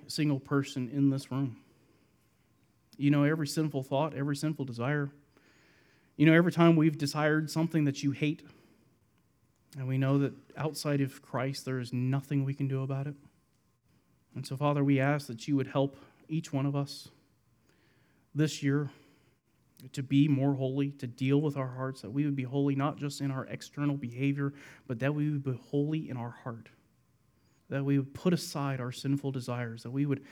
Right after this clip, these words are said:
focus our hearts and our minds on Christ, that we would find our satisfaction, our joy, and our comfort in Christ, and not in the world,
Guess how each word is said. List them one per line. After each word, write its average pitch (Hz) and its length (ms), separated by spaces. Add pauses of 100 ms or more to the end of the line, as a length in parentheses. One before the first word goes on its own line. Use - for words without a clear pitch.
(140)
focus 170 520
our 131 120
hearts 156 420
and 123 100
our 120 100
minds 139 420
on 113 140
Christ, - 680 (680)
that 143 180
we 170 140
would 160 160
find 160 360
our 139 100
satisfaction, 151 840
our 117 140
joy, 139 460
and 123 80
our 120 100
comfort 147 520
in 156 200
Christ, 147 600 (520)
and 139 220
not 170 240
in 156 80
the 147 80
world, 135 460